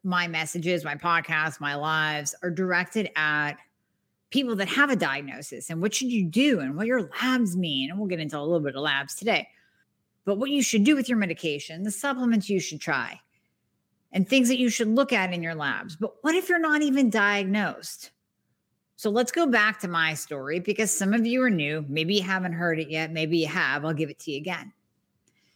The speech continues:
I was, this is rewinding, I mean, twenty some odd years ago, a long time ago,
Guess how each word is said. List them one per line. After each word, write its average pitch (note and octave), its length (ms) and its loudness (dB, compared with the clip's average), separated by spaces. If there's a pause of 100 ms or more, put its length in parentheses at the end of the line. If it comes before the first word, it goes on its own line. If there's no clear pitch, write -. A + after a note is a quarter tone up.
(340)
I G3+ 240 6
was, E3+ 380 -2
this - 300 -6
is F3+ 180 0
rewinding, F#3 1120 0 (320)
I F#3 160 0
mean, D#3+ 560 -4 (240)
twenty E3+ 280 -2
some D#3+ 400 -4
odd D3 300 0
years C3 320 -6
ago, A#2 240 -10
a - 480 -16
long E3+ 180 0
time C#3 240 -6
ago, - 280 -12